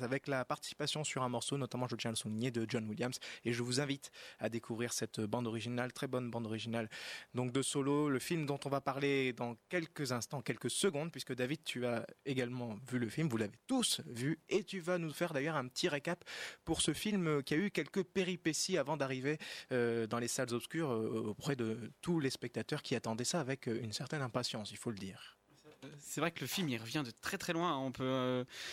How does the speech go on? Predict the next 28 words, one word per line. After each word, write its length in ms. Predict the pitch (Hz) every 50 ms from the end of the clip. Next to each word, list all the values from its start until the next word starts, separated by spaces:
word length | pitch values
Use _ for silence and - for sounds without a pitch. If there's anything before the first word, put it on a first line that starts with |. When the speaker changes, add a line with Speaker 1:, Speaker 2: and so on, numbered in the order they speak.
| - - -
Speaker 2:
ça 220 | - - - 131 127
fait 180 | - - 151
un 80 | 139 131
peu, 140 | - - 151
un 80 | 147
peu 120 | 139 165 147
penser, 400 | - - 135 - - - 156 156 147
euh, 600 | 131 123 120 120 120 117 117 117 117 117 110 110 110 113 113 - - - - - _ _ _ _ _ _ _ _ _ _ _ _ -
au 260 | 156 160 165 98 98
problème 400 | - - - 143 123 123 131 139
qu'il 140 | 131 - 120
y 20 |
a 40 | 123
eu 20 | 123
sur 180 | - - 120
Justice 460 | 113 123 120 - - - 123 - -
League, 140 | 143 143 143
notamment, 500 | 131 123 110 - 135 120 123 139 151 151
dernièrement. 500 | 131 113 110 113 113 117 120 135 170 185 - - - - - - - -
Donc, 100 | 151 151
en 60 | -
fait, 140 | - 262 -
le 60 | 165
film 180 | 147 - 240 196
était, 240 | 143 - 151 151 147
au 100 | 135 139
départ, 460 | 135 180 196 - - 135 156 180 165
euh, 260 | 135 123 123 120 120